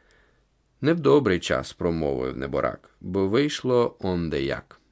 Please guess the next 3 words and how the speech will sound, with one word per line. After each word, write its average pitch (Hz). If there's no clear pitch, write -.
Добрались 98
свині, 127
все 104